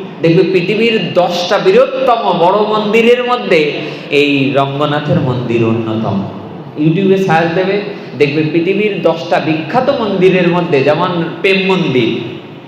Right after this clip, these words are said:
যারা বৃন্দাবনে গিয়েছে তারা প্রেম মন্দির, এখানে কে কে দর্শন করেছেন? বাহ, অনেকেই দর্শন করেছেন। তো তেমনিভাবে আপনারা, হ্যাঁ, ও, আপনি দেখেছেন, বাহ।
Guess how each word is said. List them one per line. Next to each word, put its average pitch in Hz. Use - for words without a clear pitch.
যারা 175
বৃন্দাবনে 214
গিয়েছে 190
তারা 190
প্রেম 196
মন্দির, 196
এখানে 202
কে 196
কে 196
দর্শন 180
করেছেন? 123
বাহ, 120
অনেকেই 190
দর্শন 175
করেছেন। 147
তো 175
তেমনিভাবে 202
আপনারা, 202
হ্যাঁ, 214
ও, 165
আপনি 139
দেখেছেন, 127
বাহ। 107